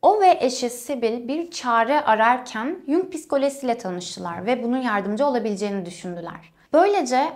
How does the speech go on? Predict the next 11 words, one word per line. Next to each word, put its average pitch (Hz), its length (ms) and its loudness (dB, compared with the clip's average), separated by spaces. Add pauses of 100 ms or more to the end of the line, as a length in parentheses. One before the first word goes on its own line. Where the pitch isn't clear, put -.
analitik 254 560 -2
psikolog 254 600 -2
olan 202 340 -2 (280)
Mary 262 500 0
Louise 277 520 -2
von 214 300 0
Franz 196 500 -6 (100)
ile 254 460 2
hayat 370 460 0
boyu 220 200 0
sürecek 240 580 -4